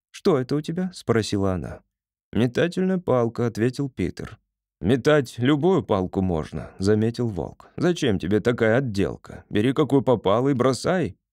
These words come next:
"Это совсем новая штука", — объяснил Питер. "Я придумал и сделал, только ещё не знаю, что это такое".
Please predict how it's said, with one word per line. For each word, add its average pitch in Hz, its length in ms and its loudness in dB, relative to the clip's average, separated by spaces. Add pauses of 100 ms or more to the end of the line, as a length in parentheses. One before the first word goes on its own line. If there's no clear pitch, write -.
(280)
"Это 139 280 -2
совсем 139 460 -4
новая 98 340 0
штука", — 78 440 -4
объяснил 107 440 0
Питер. 65 400 -8 (300)
"Я 131 260 4
придумал 143 500 0
и 147 40 0
сделал, 87 480 -2
только 107 260 0
ещё 113 200 0
не 113 100 4
знаю, 113 260 0
что - 180 -2
это 101 160 -2
такое". - 480 -8